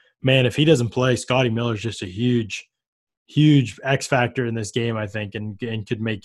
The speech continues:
you, 'cause, I mean, the Saints, you know, they have Marshawn Lattimore, who's a good player, but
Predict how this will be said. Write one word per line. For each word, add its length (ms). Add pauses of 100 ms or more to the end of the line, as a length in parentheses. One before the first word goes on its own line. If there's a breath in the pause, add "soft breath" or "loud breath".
(120)
you, 160
'cause, 340
I 60
mean, 280 (140)
the 80
Saints, 480 (480)
you 140
know, 60
they 280
have 440
Marshawn 440
Lattimore, 400
who's 200
a 40
good 280
player, 340
but 240